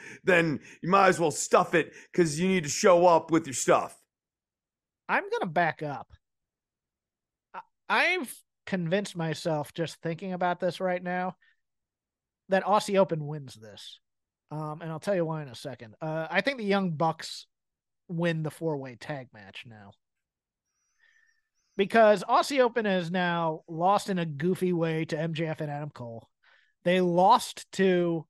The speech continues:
Speaker 2: Chris Jericho and Sammy Guevara. They need a win.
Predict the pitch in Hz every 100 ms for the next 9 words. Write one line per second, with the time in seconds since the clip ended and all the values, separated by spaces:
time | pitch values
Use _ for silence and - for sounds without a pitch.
0 | _ - 208 - 147 185 180 180 170 -
1 | 170 160 147 139 139 131 113 110 _ _
2 | _ _ _ _ _ _ _ _ _ _
3 | _ _ _ 196 247 247 214 165 165 151
4 | 117